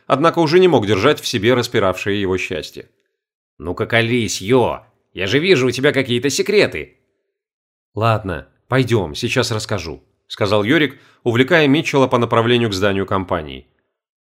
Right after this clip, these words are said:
«Короче, у меня появилась девчонка». «У тебя?»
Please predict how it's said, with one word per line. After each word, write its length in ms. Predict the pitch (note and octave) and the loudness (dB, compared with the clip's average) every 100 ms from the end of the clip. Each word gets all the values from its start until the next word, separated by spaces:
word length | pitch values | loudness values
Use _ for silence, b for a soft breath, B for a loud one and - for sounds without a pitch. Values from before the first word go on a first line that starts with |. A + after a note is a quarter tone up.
| _ | _
«Короче, 480 | G#2 A2 A2+ A#2 - - _ _ - | -4 -2 -2 -4 -6 -16 _ _ -12
у 100 | F#2 | -8
меня 260 | G#2 D3+ | -2 0
появилась 540 | D#3+ A2 G#2 B2+ A2+ - _ _ _ - | 0 -2 2 0 0 -8 _ _ _ -10
девчонка». 680 | G2+ - A#2 G2 D#2+ C#2+ - _ _ _ _ _ _ _ _ _ _ - | -8 -6 -6 -6 -8 -14 -20 _ _ _ _ _ _ _ _ _ _ -10
«У 140 | F#2+ | -8
тебя?» 760 | - A#2+ G#2 F2+ F2+ F#3+ E3+ | -4 -4 -2 0 2 2 0